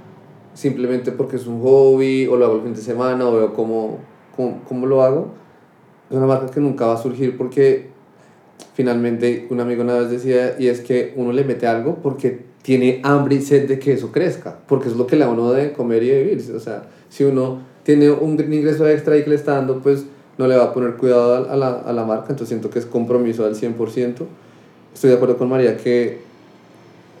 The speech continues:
si uno no sabe, por lo menos conseguir a alguien que sepa de finanzas y que le ayude a uno a cuadrar. Lo que nos hemos dado cuenta y es que nosotros somos creativos, amamos como tener nuevas ideas,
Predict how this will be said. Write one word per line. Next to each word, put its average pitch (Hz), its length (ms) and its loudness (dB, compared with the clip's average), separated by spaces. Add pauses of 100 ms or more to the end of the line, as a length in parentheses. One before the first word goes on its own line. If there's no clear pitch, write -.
(200)
si 156 120 0
uno 156 120 2
no 160 120 2
sabe, 165 180 2
por 180 80 0
lo 170 60 2
menos 143 140 0
conseguir 135 220 2
a 117 40 4
alguien 113 140 -2
que - 60 -14
sepa - 200 -2
de 107 80 0
finanzas 110 400 -4
y 113 40 -10
que 117 140 -4
le 120 80 0
ayude 110 200 0
a 104 60 0
uno 101 120 -2
a - 20 -4
cuadrar. 117 420 -2 (460)
Lo 127 80 2
que 139 80 -2
nos 127 100 2
hemos 123 200 0
dado 131 160 2
cuenta 139 220 0
y 143 40 6
es 139 80 0
que 143 100 -4
nosotros 131 360 -2 (180)
somos 123 320 -2
creativos, 123 540 2
amamos 123 580 0 (480)
como 131 280 2
tener 131 320 0
nuevas 113 280 -2
ideas, 127 380 4